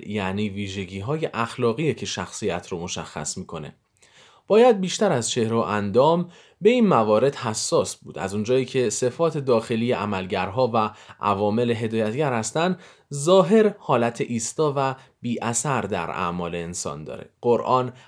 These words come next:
از یک مسلمان تحصیل کرده چه زن و چه مرد می‌خواد از وفاداری طرف مقابل بیشتر از زیبایی شگفت‌انگیز ظاهریش تمجید کنن و از طریق باورهای عمیق خودشون انتخاب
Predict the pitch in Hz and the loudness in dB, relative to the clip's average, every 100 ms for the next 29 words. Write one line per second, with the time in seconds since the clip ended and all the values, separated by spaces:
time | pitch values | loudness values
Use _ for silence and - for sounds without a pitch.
0 | - 104 110 127 120 123 113 123 110 120 | -10 -6 -2 -2 -2 -4 -2 0 0 0
1 | 143 127 117 113 127 117 123 113 123 - | -2 -2 -4 -4 -8 -6 -6 -2 -4 -2
2 | - 214 196 170 131 113 120 104 113 135 | 0 2 2 2 0 0 -2 0 0 -2
3 | - 110 151 160 - - _ 117 107 110 | -2 2 4 2 0 -20 _ -4 -2 2
4 | 101 - 113 113 120 175 180 - 117 101 | 2 4 2 6 4 6 4 4 0 0
5 | 101 107 101 92 98 131 147 120 - _ | -2 -2 -2 0 2 6 4 2 -12 _
6 | _ 196 - 247 202 127 98 - 104 104 | _ -2 0 2 4 2 -2 -6 -8 -4
7 | 113 110 101 104 104 - 101 101 - 104 | -2 2 2 2 -2 -4 -4 -6 -6 -6
8 | 95 98 101 104 101 98 _ - 104 113 | -6 -6 -4 -2 -2 -6 _ -12 2 2
9 | 95 98 95 - 113 92 87 87 - 98 | 2 -2 -4 -6 -4 -4 -4 -10 -8 -6
10 | 90 87 95 92 - 90 107 110 120 - | -6 -4 -2 -2 -4 -2 -2 -2 -4 -6
11 | _ 139 135 123 113 117 147 147 - 127 | _ 2 4 6 2 2 0 -2 -2 -6
12 | 156 151 139 139 131 - 131 107 104 104 | -4 -4 -2 -2 -2 -6 -6 -6 -6 -12
13 | - 104 110 | -4 -2 -2